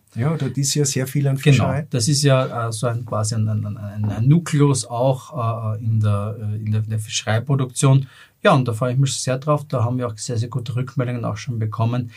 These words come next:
Speaker 2: Wichtig ist bei diesen Tagen auch, dass da immer, ähm, Dinge passieren, die die Branche interessiert. Das
Speaker 1: Mhm.
Speaker 2: heißt, wir richten den Tag jetzt nicht aus, indem wir unsere Köpfe zusammenstecken im Büro, sondern wir gehen hinaus, wir laden Leute ein, wir haben jetzt zu jedem einzelnen Tag ein eigenes Komitee,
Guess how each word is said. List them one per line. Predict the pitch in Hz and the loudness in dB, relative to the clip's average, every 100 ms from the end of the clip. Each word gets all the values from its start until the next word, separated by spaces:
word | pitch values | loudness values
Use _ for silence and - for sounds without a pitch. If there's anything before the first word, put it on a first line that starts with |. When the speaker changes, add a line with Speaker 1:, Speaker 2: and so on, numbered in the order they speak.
| - - | -18 2
Speaker 2:
Wichtig | 139 175 180 151 | 6 6 6 4
ist | 151 - | 4 2
bei | 139 | 0
diesen | 127 131 | 0 0
Tagen | 131 101 123 127 | 2 2 2 0
auch, | 110 | -2
dass | - 110 | 0 -2
da | 120 | 0
immer, | - 131 127 113 107 _ _ _ _ _ _ - | 4 6 6 2 -4 _ _ _ _ _ _ -2
ähm, | 117 113 107 - - - | 2 4 2 -4 -16 -10
Dinge | - 135 131 | 2 6 6
passieren, | 127 113 127 | 6 2 2
die | 113 | 0
die | 117 | -2
Branche | 110 98 107 110 | -2 -2 -2 -2
interessiert. | 107 - - - - _ - | -4 -4 -8 -8 -20 _ -4
Das | 110 | 2
Speaker 1:
Mhm. | |
Speaker 2:
heißt, | 135 - 135 | 2 4 2
wir | 131 135 - 139 | 6 6 4 4
richten | 139 - 139 | 4 6 4
den | 117 | 4
Tag | 117 120 | 0 0
jetzt | 110 | 2
nicht | 135 - | 0 0
aus, | 120 | -2
indem | 127 120 117 | -2 -2 -4
wir | 117 | -4
unsere | 120 110 110 | -6 -6 -2
Köpfe | 131 135 - | -4 -4 -6
zusammenstecken | 110 107 104 107 - 110 - 117 - | -2 0 0 0 -2 -4 -2 -2 0
im | 131 - | 0 0
Büro, | 123 110 127 143 | -2 2 2 2
sondern | 135 123 117 | 0 -2 -2
wir | 120 | -4
gehen | 113 113 | -2 2
hinaus, | 110 101 95 147 135 | 4 4 2 2 2
wir | 127 113 | 0 0
laden | 101 110 196 | 0 4 4
Leute | 110 110 107 | 6 2 0
ein, | 104 110 131 | -4 0 2
wir | 135 113 | 2 2
haben | 107 | 0
jetzt | 117 - | -2 -4
zu | |
jedem | 113 135 | -2 -2
einzelnen | 135 110 - 113 | -2 -4 -4 -4
Tag | 107 110 | -2 -2
ein | 110 | -4
eigenes | - 117 135 120 | -4 0 2 2
Komitee, | - 117 107 143 175 | 0 0 4 4 4